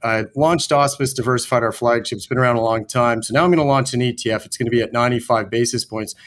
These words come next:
And I put out advertisements saying, "This is, this is alpha." You know,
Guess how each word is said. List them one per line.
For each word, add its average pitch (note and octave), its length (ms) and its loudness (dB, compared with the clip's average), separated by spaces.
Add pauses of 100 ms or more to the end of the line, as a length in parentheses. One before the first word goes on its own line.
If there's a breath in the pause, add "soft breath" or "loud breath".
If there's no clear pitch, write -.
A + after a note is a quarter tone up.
(320 loud breath)
And A2+ 100 -2
I C#3 120 4
put C#3 180 0
out B2+ 140 4
advertisements A2+ 640 0
saying, G#2+ 260 -2
"This A2+ 200 -4
is, G#2 320 -8
this A2+ 240 -8
is G2 160 -8
alpha." G#2 500 -2 (680 loud breath)
You B2+ 120 -2
know, G#2 240 -2